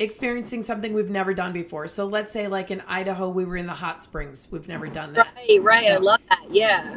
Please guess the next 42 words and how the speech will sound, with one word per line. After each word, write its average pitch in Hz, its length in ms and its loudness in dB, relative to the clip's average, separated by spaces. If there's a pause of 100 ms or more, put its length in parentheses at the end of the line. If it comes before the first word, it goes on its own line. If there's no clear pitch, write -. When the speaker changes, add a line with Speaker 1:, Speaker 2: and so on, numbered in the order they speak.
Speaker 1:
in, 220 200 2
uh, 196 200 0
Montana, 202 640 -2
we 190 120 2
did 190 140 0
a 185 40 -8
couple 202 280 2
things 180 320 -6
that 190 100 -4
we've 180 140 -4
never 185 180 -4
done 180 160 -4
before. 185 300 -4
One 185 280 -2
was 175 220 -4
ziplining. 170 480 -6
I've 160 120 -6
never 165 220 -4
ziplined. 143 600 -12 (840)
Speaker 2:
Oh, 294 200 12
Speaker 1:
Uh, 180 100 2
Speaker 2:
cool. - 380 -2
Yeah. 208 300 2 (160)
Speaker 1:
and 208 140 2
it 233 60 0
was 226 140 0
a 208 60 4
massive 196 600 -2
course. 170 400 -4
It - 40 -10
was 165 120 -14
really 170 220 -6
cool. 156 420 -8
In 208 180 -4
Indiana, 233 520 -4 (220)
Indiana, 220 840 -2
um, 180 360 -2
I 180 100 -4
was 185 380 -2
herding 262 420 -4
sheep - 440 -8 (180)
with 180 240 -2